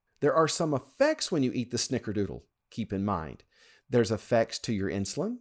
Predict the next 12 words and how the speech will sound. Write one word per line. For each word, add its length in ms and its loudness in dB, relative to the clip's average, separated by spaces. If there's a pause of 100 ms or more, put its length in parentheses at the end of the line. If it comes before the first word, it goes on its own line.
your 180 -8
blood 320 -2
sugar, 400 -6
and 160 -4 (100)
other 280 4
issues 680 -6
if 180 -10
you 80 -2
have 260 -2
some 200 -6
individual 560 -2
sensitivities. 840 -8